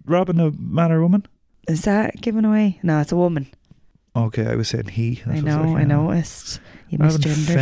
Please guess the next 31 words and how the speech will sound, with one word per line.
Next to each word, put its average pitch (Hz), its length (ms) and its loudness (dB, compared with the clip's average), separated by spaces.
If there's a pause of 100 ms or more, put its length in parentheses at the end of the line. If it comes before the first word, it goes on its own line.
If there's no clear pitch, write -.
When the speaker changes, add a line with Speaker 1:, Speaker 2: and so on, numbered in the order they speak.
(140)
Speaker 1:
Fenty. - 320 -4
Hey, 151 240 2
I'm 120 180 0
Robin 139 280 0
Fenty. 135 460 -2 (300)
Today 147 320 -2
we're 120 140 0
gonna 135 140 0
make 131 360 -2 (540)
Speaker 2:
<laughs> - 560 -16
Speaker 1:
I 139 100 4
think 135 220 -2 (180)
Robin's 120 360 0
a 110 60 0
baker. 110 520 -2 (1080)
Speaker 2:
Robin's 175 380 2
a 175 80 2
stoner. 151 640 2
Speaker 1:
No! 285 1300 4
Speaker 2:
Robin 196 440 4
is 170 460 0 (280)
Rihanna. 160 560 2 (400)
Speaker 1:
What? 135 140 4
Speaker 2:
Robin 170 280 2
Fenty 165 440 2
is 147 140 0
Rihanna's 147 520 0
real - 200 -4
name. - 320 -2
Speaker 1:
No 151 440 2
way. 123 360 2